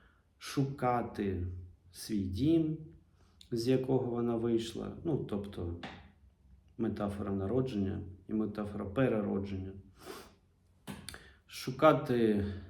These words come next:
своїх батьків. Вони ніби є, але ти все життя їх шукаєш.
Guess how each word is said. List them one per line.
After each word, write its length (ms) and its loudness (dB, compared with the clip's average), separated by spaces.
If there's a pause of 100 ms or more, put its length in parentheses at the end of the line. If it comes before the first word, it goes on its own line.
(180)
своїх 800 0
батьків. 680 0 (1200)
Вони 280 8
ніби 320 8
є, 460 2 (960)
але 240 0
ти 140 -4
все 280 -4
життя 400 -4
їх 140 -4
шукаєш. 720 -4